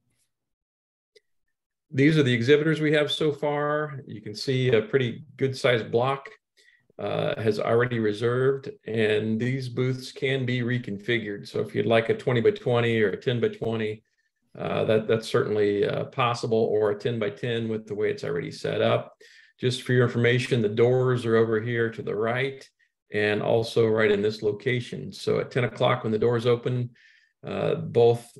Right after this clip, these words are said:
this one here and the other one will be open. So the crowds will go through this direction, hopefully, and, um, and your exposure to attendees will be great, uh, if you, if you've got one of these, uh, booths,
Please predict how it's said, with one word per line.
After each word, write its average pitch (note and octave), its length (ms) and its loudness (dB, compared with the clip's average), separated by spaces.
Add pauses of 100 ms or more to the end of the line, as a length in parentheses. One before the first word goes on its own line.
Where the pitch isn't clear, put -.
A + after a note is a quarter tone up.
this - 280 -2
one A2+ 140 2
here C#3 560 4
and A2+ 300 0
the A2 180 2
other A#2+ 160 2
one A#2+ 180 -2
will G#2+ 580 0
be - 180 -8
open. B2 500 0 (360)
So - 360 -6
the A2+ 80 2
crowds A#2 460 2
will A2 100 0
go A2+ 220 6
through A#2+ 680 -2
this A2+ 240 -2
direction, B2+ 460 -2
hopefully, C#3 640 -2 (100)
and, G#2 480 -4
um, G#2+ 480 -4
and - 420 -6
your - 160 -4
exposure A2+ 720 2 (460)
to G#2+ 440 -2
attendees A#2 680 2
will G#2+ 100 2
be G#2+ 160 -6
great, A#2 540 0 (100)
uh, G2+ 140 -2
if G2 240 -2
you, A2 180 -6
if G2+ 140 -4
you've A2 160 -6
got - 200 0
one - 140 -2
of - 80 -6
these, - 500 -10 (380)
uh, - 320 -8
booths, C#3+ 580 0